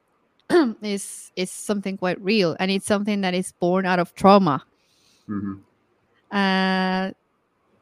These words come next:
Speaker 1: it, after a big trauma that you experience, many people tend to dis-, the, I don't know the word in English.
Speaker 2: Disso-, dissociate?
Speaker 1: Yes,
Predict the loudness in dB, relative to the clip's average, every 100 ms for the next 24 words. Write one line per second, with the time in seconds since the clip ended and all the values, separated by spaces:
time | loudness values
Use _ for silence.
0 | -6 -6 -6 _ _ _ -6 -4 -2 -2
1 | 0 0 -2 -2 -2 -2 -2 -2 -2 -2
2 | -4 -6 -6 -4 -2 -4 -6 -10 -6 -2
3 | 0 0 -4 -2 0 0 -4 _ -6 -2
4 | 0 0 -2 0 0 0 -2 -4 -6 -10
5 | -20 -14 -6 -2 -2 -2 -6 -10 -20 -20
6 | -20 _ _ -8 -4 -2 -4 -2 -2 -2
7 | -4 -2 0 -2 -6 -4 -2 2 0 2
8 | 2 0 -4 _ _ 4 4 4 0 -16